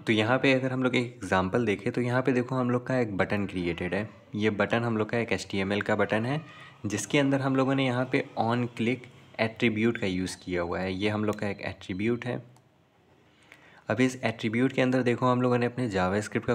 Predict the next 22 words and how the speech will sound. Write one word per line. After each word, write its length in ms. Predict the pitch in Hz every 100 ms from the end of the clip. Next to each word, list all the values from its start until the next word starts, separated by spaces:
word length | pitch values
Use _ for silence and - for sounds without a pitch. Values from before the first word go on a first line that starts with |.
| 117
कोड 180 | 98 92
लिखा 220 | 92 98
हुआ 240 | 92 87 90
है। 260 | 98 117 - 101
जावास्क्रिप्ट 600 | 101 101 110 - 127 -
का 100 | 120
कोड 240 | - 120
यानी 240 | 120 104 107
कि 120 | 110
यहाँ 240 | 101 104
पे 100 | 110
हम 160 | 117 110
लोग 200 | 113 113 -
अलर्ट 340 | 104 104 104
को 180 | - 113
प्रिंट 320 | - 101 98
करा 240 | 90 82 82
रहे 160 | 90
हैं। 180 | 95 107 - - -
अब 140 | 110
ये 140 | 113 123
जो 220 | 131